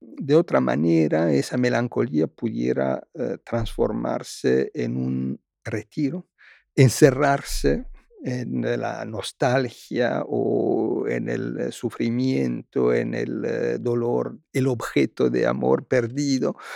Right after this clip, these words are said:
Entonces, eh, en el sentido más clásico y psicoanalítico de la, de la, de, del concepto, ¿no?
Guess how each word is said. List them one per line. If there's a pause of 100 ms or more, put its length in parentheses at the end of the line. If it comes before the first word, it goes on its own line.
(280)
Entonces,
eh,
en
el
sentido
más
clásico
y
psicoanalítico
de
la,
de
la,
de,
del
concepto,
¿no?